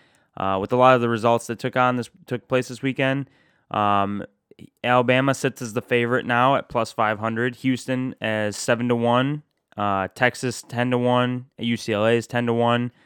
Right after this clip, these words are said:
Uh, Duke twelve to one. Kansas and Connecticut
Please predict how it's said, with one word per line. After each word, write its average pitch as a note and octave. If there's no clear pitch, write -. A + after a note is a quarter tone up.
Uh, F#2+
Duke B2
twelve B2
to B2+
one. A#2+
Kansas A#2+
and A2
Connecticut A2+